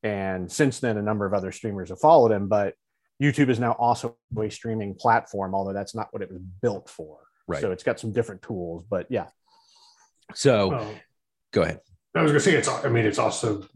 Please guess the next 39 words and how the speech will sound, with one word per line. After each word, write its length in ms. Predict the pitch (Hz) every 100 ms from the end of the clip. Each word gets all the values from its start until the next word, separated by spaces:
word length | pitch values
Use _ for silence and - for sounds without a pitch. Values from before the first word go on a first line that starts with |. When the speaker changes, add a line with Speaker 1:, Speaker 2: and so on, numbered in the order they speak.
| _ -
Speaker 3:
live 240 | 113 107
T 160 | 143 113
V 200 | 175 185
now, 240 | - 98 -
right? 240 | 113 135
I 40 | 117
mean, 160 | 117
they, 120 | 120
they 140 | 131 107
have 120 | 104
Speaker 2:
Right. 220 | 98 101
Speaker 3:
YouTube 200 | 127 110
T 160 | - 123
V. 160 | 143 147
Speaker 1:
Yeah. 260 | 170 143 - _ -
Speaker 3:
They, 100 | 139
Speaker 1:
Yeah. 40 | 147
Speaker 3:
they've, 480 | 139 156 127 123 127
they 220 | 143 147
have 140 | 110
really 600 | 120 123 135 160 160 147 -
kind 180 | 123 113
of 220 | 107 - - 113
grown 600 | 120 127 131 107 101 95 _ _ _ _
from, 480 | - 117 104 95 -
you 100 | 135 107
know, 240 | 101 101 _ _ _ -
a 60 | 113
nineteen 440 | 113 143 139 123
second 360 | - 117 - -
clip 360 | 135 113 110 -
of 100 | 104
some 200 | 139 107
dude 220 | 123 113
standing 280 | - 120 117
in 40 | 113
front 200 | 120 107
of 60 |
elephants, 760 | 131 123 - - - - -